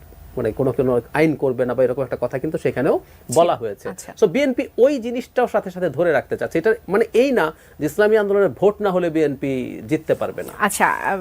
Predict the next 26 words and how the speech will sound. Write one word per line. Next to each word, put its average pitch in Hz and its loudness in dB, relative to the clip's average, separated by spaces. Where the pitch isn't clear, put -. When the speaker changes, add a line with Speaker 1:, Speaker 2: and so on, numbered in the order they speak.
Speaker 2:
ব্যারিস্টার 202 -2
রুমিন 254 -2
ফারহানা, 285 2
একই 208 -6
বিষয় 269 -6
নিয়ে 262 0
আপনার 226 -2
কাছে 233 -2
জানতে 185 0
চাই, 185 -4
কি 294 -4
মনে 240 -2
হচ্ছে 196 -4
যে 185 0
ধর্মভিত্তিক, 262 0
আহ, 196 0
আমরা 208 2
আসলে 233 0
দল, 226 4
সেভাবে 214 -8
শক্তিশালী 208 -6
দল 185 -2
বাংলাদেশে 170 -4
কখনো 160 -6
দেখিনি। 180 -2
আহ, 185 4